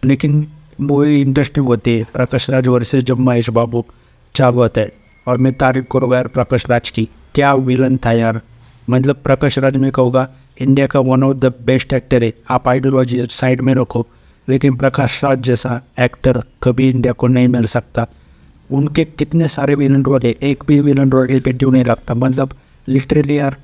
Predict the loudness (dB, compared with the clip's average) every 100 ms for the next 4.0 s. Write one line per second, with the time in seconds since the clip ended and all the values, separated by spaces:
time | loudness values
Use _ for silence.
0 | -6 -2 2 2 0 -4 -4 -2 -2 -2
1 | -2 -2 0 0 0 0 0 0 0 0
2 | 0 -2 -4 -2 -2 0 0 0 -2 -2
3 | -4 -2 -2 0 -2 0 0 -2 -2